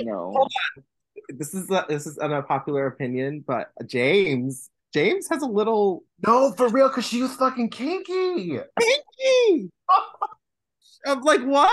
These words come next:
Speaker 2: I, I knew it. I knew it. That completely
Speaker 3: Oh,
Speaker 2: changed
Speaker 3: fully.
Speaker 2: my whole view on
Speaker 3: Fully.
Speaker 2: her. Complete view. I, and I don't know.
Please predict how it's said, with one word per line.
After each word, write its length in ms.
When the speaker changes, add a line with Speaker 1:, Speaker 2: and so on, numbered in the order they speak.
Speaker 2:
I, 240
I 140
knew 300
it. 180
I 120
knew 120
it. 100
That 160
completely 380
Speaker 3:
Oh, 120
Speaker 2:
changed 300
Speaker 3:
fully. 180
Speaker 2:
my 80
whole 160
view 100
on 120
Speaker 3:
Fully. 140
Speaker 2:
her. 200
Complete 540
view. 240
I, 180
and 180
I 60
don't 100
know. 180